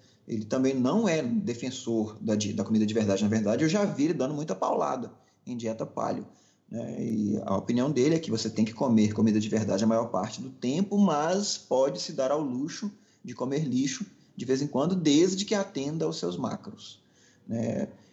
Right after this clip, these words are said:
É, eu, eu gosto muito de pensar no melhor dos mundos. Eu consigo aprender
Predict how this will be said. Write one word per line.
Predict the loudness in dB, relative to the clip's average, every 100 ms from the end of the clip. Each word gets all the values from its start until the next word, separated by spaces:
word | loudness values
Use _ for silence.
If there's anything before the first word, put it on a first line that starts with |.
| _ -12
É, | 0 2 2 2
eu, | 2 2 2
eu | 0 2
gosto | 2 0 0 -4
muito | -4 -4
de | -6 -8
pensar | -6 -6 -4 -4
no | 0
melhor | 0 2 0 0
dos | -4
mundos. | -6 -4 -4 -4 -6
Eu | -6
consigo | -4 -4 -2 0
aprender | 0 0 2 4 4 2 0